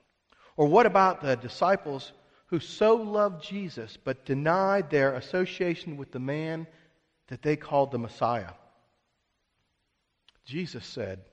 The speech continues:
"Father, forgive them, for they do not know what they are doing." Jesus,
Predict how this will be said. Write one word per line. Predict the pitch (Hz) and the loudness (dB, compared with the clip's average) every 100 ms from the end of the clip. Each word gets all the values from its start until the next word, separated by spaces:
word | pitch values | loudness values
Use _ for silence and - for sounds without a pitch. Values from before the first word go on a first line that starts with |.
| _ _ _ _ _ _ _ | _ _ _ _ _ _ _
"Father, | - 131 147 160 151 _ _ _ _ _ _ _ _ _ _ | -6 -4 -4 -8 -16 _ _ _ _ _ _ _ _ _ _
forgive | - 117 131 151 117 | -18 -14 -4 -4 -4
them, | 104 85 85 _ _ | -10 -12 -18 _ _
for | - 120 | -10 -8
they | 107 131 151 170 | -4 -2 0 -2
do | 123 117 | -6 -8
not | 120 131 147 - | -4 -4 -4 -6
know | 123 113 | -8 -6
what | 120 127 127 | -4 -6 -6
they | 127 | -8
are | 117 113 | -6 -8
doing." | 110 113 98 101 _ _ _ _ _ _ _ _ _ _ _ _ _ _ _ _ _ _ _ | -8 -10 -12 -18 _ _ _ _ _ _ _ _ _ _ _ _ _ _ _ _ _ _ _
Jesus, | - 185 190 226 196 | -10 -8 -6 -8 -8